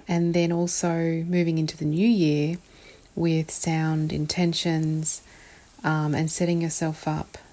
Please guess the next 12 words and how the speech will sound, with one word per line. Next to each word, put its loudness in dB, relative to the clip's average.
to 0
really 6
know 2
what 0
you're -2
going -2
for -4
next -4
year 0
and -6
how -4
to -4